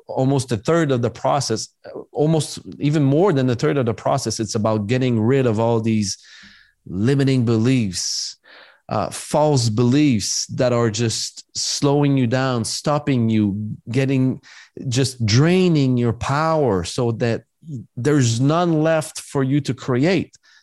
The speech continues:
There's none left for you to manifest in your life because all of that power is being drained out into limiting stuff and fear and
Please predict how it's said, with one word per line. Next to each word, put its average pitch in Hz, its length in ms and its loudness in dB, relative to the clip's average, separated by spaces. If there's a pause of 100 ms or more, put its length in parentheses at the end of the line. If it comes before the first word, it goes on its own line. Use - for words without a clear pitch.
There's 131 260 0
none 175 340 2
left 123 280 0
for 123 100 -4
you 120 220 2
to 117 160 -4
manifest 139 600 -2
in 120 100 -2
your 113 100 2
life 135 380 0
because 123 260 -2
all 160 220 2
of 165 80 -2
that 131 180 -2
power 139 480 0 (460)
is 123 180 0
being 120 500 0
drained 151 420 0
out 135 440 0
into 120 720 2 (640)
limiting 196 480 2
stuff - 640 -4 (500)
and 123 260 -2
fear 196 720 0 (300)
and 131 560 -2